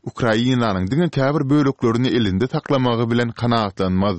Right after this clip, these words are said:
Bu barada Amerikanyň öňkü prezidenti Joe Biden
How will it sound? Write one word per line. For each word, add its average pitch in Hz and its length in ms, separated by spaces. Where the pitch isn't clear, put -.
Bu 101 180
barada 123 440
Amerikanyň 131 760
öňkü 95 160
prezidenti 139 800
Joe 117 240
Biden 113 520